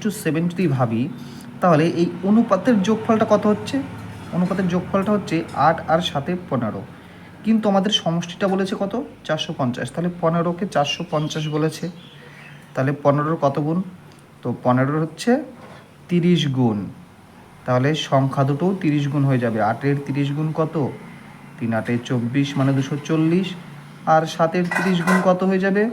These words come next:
তিন সাতে একুশ, অর্থাৎ পাশে শূন্য, অর্থাৎ দুশো চল্লিশ ও দুশো দশ। তো অপশন বি হয়ে যাবে সঠিক উত্তর।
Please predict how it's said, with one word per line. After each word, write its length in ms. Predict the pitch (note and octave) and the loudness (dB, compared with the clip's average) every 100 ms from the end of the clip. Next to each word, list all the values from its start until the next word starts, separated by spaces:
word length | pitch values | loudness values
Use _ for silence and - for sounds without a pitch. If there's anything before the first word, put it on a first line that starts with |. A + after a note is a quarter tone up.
| - - - - - - | -6 -16 -20 -20 -20 -6
তিন 140 | D#3+ D#3+ | -2 0
সাতে 260 | - E3 F3+ F3 D3+ | 0 0 0 -2 -2
একুশ, 280 | D3 F#3 A3 - - - | -4 -2 -2 -4 -10 -6
অর্থাৎ 240 | B2+ B2 E3+ - | -4 -2 -4 0
পাশে 220 | C3 - F3 | 0 0 -4
শূন্য, 240 | - A#2+ G2+ F2+ - | -2 -2 -2 -6 -4
অর্থাৎ 240 | B2 B2+ E3+ C#3 | -4 -2 -2 -2
দুশো 180 | C3 E3 | -4 -4
চল্লিশ 320 | C#3+ C3+ E3 G3+ - | -2 0 0 -2 -4
ও 20 | E3 B2+ | -6 -4
দুশো 220 | A#2+ G#3 C4 - C3 | -2 -2 -4 -4 0
দশ। 220 | G#2+ F2+ - - - - - | 0 0 -4 -10 -12 -20 -10
তো 40 | - B2 | 0 0
অপশন 240 | - D#3+ C#3+ | 2 -2 0
বি 100 | C3+ C3+ | 2 2
হয়ে 140 | D3 | 2
যাবে 120 | B2 - - | 0 -4 -4
সঠিক 260 | B2 B2 - | -4 -4 -10
উত্তর। 280 | - - | -14 -12